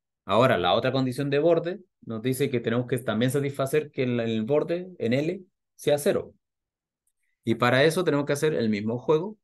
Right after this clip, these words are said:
Tiene que ser una función impar, pero en el, en L. Y eso va a significar que las mismas condiciones que teníamos para X, lo van a hacer para, esta fun-, para Chi,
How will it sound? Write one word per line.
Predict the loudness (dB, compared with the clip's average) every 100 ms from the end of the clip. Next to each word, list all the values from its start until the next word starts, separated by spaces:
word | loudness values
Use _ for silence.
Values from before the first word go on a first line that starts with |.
| _
Tiene | -4 -2
que | -4
ser | -2
una | -2 -2
función | -2 -2 -2
impar, | -2 0 0 0 -6 _ _ _ _ _ _ _ _ _ _ _ _ _ _
pero | -4 -2 0
en |
el, | -2 -4
en | -4 -4
L. | -4 -8 _ _ _ _ _ _ _ _
Y | -2
eso | 2 4
va |
a | 4
significar | 2 2 2 2 0
que | -2 -2 -2
las | -6 -4
mismas | 0 0 0
condiciones | -2 0 0 -2
que | -2
teníamos | -4 -4 -4
para | -2 2 2
X, | 2 -2 -10 -12 -16
lo | -8 -4
van | -4
a |
hacer | -2 0
para, | 0
esta | -2 -4
fun-, | -4 -6
para | -4 0 0
Chi, | 0 -2 -2